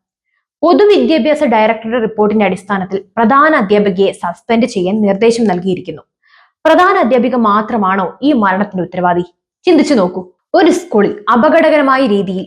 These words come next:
വൈദ്യുതി ലൈനുകൾ താഴ്ന്നു കിടന്നിട്ടും നാളുകളോളം അതിന് ഒരു പരിഹാരവും കാണാതിരുന്നത് ആരുടെ ഉത്തരവാദിത്തമാണ്? പ്രധാന അധ്യാപിക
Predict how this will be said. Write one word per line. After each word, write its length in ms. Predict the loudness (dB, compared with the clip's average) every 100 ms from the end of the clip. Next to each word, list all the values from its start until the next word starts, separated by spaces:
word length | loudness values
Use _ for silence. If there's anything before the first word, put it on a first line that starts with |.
| -2
വൈദ്യുതി 420 | 0 2 0 0
ലൈനുകൾ 340 | 0 -2 -2 -4 -2
താഴ്ന്നു 320 | 0 0 0
കിടന്നിട്ടും 460 | -2 -2 -4 -6 -10 _ -20 _ 0
നാളുകളോളം 840 | 2 4 4 4 4 2 2 -2 -2
അതിന് 280 | -2 0 -2 -2
ഒരു 160 | -4 -4 0
പരിഹാരവും 600 | 0 0 0 2 2 2
കാണാതിരുന്നത് 680 | 0 -4 0 0 0 -2 -4 -6 _
ആരുടെ 400 | 0 2 4 4
ഉത്തരവാദിത്തമാണ്? 680 | 2 0 -2 -2 0 -4 -6 -12 _ _ _ _ _
പ്രധാന 300 | 0 4 4
അധ്യാപിക 400 | 2 2 2 2